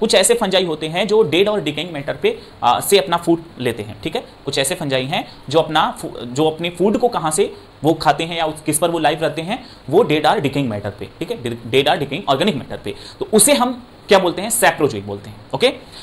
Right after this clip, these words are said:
और कुछ ऐसे फंजाई हैं जो अपने, अ, मतलब जो अपने food को खाने के लिए वो कहाँ पर dependent होते हैं? किसी living bodies के अंदर या उसके बाहर, उसको हम बोलते हैं पैरासाइट। ठीक है,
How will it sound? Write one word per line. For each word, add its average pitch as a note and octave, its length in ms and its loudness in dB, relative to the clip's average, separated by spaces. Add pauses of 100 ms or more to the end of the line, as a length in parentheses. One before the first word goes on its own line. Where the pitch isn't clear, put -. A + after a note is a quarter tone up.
(160)
और G#3 160 8
कुछ - 340 2
ऐसे G#3 340 4
फंजाई D3+ 380 0
हैं C#3+ 360 -2 (200)
जो F#3+ 220 8
अपने, B3+ 800 4 (140)
अ, - 80 4
मतलब E3+ 320 0
जो E3+ 80 4
अपने G#3 220 -2
food B3 340 4
को C4+ 320 2 (400)
खाने A3+ 240 4
के G#3 140 2
लिए E3 180 0
वो G3 100 -2
कहाँ G3+ 220 0
पर A3+ 100 2
dependent E3+ 380 0
होते D3 180 -4
हैं? F3 120 -4
किसी G3+ 220 -2
living G#3+ 380 4
bodies F#3+ 340 4
के D#3+ 100 -8
अंदर C3+ 280 -4 (200)
या E3 220 2 (120)
उसके C#3+ 220 0
बाहर, D#3+ 400 6 (200)
उसको F#3 220 2
हम E3 120 -2
बोलते C3 220 -2
हैं C#3+ 160 -14
पैरासाइट। G2+ 400 -8 (380)
ठीक F3 120 2
है, A3+ 160 0